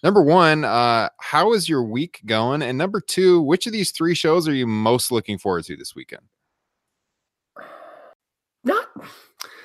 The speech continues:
Speaker 2: number two's tough. Um,
Speaker 1: I was gonna make a bathroom joke there,
Speaker 2: Yeah.
Speaker 1: but I held on.
Speaker 2: Yeah,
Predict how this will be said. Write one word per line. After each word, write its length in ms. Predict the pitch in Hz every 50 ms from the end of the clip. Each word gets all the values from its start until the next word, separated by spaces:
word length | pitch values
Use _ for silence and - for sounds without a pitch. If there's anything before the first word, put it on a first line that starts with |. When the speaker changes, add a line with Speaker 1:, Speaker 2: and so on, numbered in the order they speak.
| - _ _ -
Speaker 2:
number 180 | 226 240 294
two's 380 | - - - 247 233 185 - -
tough. 420 | - 143 127 95 82 - - - - _ _ _ _ _ _ _ _ _ _ _ _ _ _ _ _ _ _ _ _ _ _ _ _ _ - -
Um, 760 | 120 131 139 147 151 156 156 160 165 165 165 170 170 160 - - _ _ _ _ _ _ _ _ _ _ _ _ _ _ _ _ _ _ _ _ _ _ _
Speaker 1:
I 40 | -
was 100 | 113 110
gonna 140 | 113 113 107
make 160 | 101 101 -
a 100 | - - -
bathroom 440 | 95 87 87 92 - 101 90 82 82
joke 280 | 85 87 80 82 - -
there, 160 | 87 82 82
Speaker 2:
Yeah. 120 | 104 156 165
Speaker 1:
but 80 | - 80
I 60 | 80
held 220 | 90 90 85 82
on. 140 | 82 80 147
Speaker 2:
Yeah, 120 | 156 151